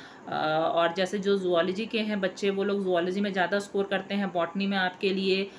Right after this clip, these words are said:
माइक्रोबायोलॉजी है, scoring है, अ, आपका वायर-, अ, ये वाला portion जो है plant physiology, ये पोर्शन scoring है। तो जो जो आपको easy topics लगता है आप उनको, अ,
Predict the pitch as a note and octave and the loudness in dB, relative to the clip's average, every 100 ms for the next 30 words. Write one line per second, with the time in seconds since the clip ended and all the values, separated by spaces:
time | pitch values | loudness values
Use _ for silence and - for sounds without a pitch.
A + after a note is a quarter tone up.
0 | - F3+ F3+ G#3 G3 F#3 F#3+ F#3 G3+ F#3+ | -6 -2 0 0 4 4 4 0 0 -2
1 | F#3 G3 F#3 F#3+ G3 F#3+ G3 - - - | -2 0 2 2 2 0 -4 -8 -20 -12
2 | D3+ D#3+ D#3 - F3 F3 E3+ - E3+ E3+ | -8 -4 -4 0 0 2 0 -2 -4 -4
3 | E3+ F#3+ F#3+ G3 F#3 F#3 G#3 G3+ G3+ G3 | -2 0 2 2 0 -2 0 2 2 2
4 | F#3 F#3 G3 G#3+ F#3+ F3+ F3+ F3+ G3 F#3+ | 2 2 2 0 2 2 2 0 0 0
5 | F#3+ F#3 G3 F#3+ - F#3 G3 F#3+ F#3 F#3 | 0 -2 -2 -4 -2 0 2 0 -2 -4
6 | - - - F#3 G3 A3+ A#3+ A3 A#3 G#3 | -8 -14 -6 0 2 4 2 2 -2 -2
7 | A3+ A3+ G#3 A3+ - F#3+ - G#3 G3+ G3 | 0 0 0 -2 -4 -4 2 2 2 -2
8 | F#3+ A#3+ C4 | 2 4 4